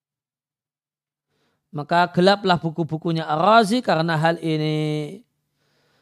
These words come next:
Sebagaimana disebutkan panjang lebar hal ini oleh Ibnu Hajar di biografi Ar-Razi di kitab Lisanul Mizan.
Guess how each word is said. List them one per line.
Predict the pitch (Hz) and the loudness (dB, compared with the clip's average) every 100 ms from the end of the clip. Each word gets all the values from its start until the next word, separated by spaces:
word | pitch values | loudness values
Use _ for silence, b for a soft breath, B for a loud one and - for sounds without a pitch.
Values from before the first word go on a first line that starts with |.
| _ | _
Sebagaimana | - 269 165 180 175 | -16 -10 -4 -2 -2
disebutkan | 160 156 170 - 170 | -2 -4 -6 0 0
panjang | 165 160 156 | 0 0 0
lebar | 160 165 160 160 156 | 0 0 2 2 2
hal | 151 156 | 0 -2
ini | 160 160 | -4 -4
oleh | 151 151 | -4 -4
Ibnu | 147 151 | -4 -2
Hajar | 147 156 151 | -2 -2 -4
di | 151 151 151 233 _ _ _ _ | -2 -4 -4 -8 _ _ _ _
biografi | - 156 147 151 147 143 151 | -2 0 2 0 0 0 -4
Ar-Razi | 147 143 151 160 151 196 220 220 | -2 -2 2 2 2 0 0 -2
di | 165 | -6
kitab | 156 151 160 160 160 160 | -8 -6 0 0 -2 -6
Lisanul | 147 160 156 147 143 | -8 -4 -6 -4 -6
Mizan. | 143 135 151 160 160 | -8 -4 -2 0 -2